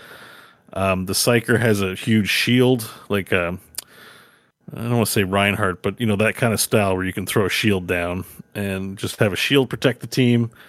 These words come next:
It's got bio lightning. Uh, Zealots have daggers that they can throw now, and then,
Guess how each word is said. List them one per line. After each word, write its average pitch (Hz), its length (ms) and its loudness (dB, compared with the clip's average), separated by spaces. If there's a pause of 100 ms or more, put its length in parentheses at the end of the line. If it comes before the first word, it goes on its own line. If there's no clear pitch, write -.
(120)
It's - 120 -20
got 95 260 -6
bio 113 320 4
lightning. 107 640 2 (760)
Uh, 87 520 -6
Zealots 113 340 0
have 92 240 -2
daggers 104 580 0
that 107 120 0
they 104 100 0
can 104 180 -2
throw 104 300 2
now, 104 320 4
and 95 80 2
then, 90 240 -6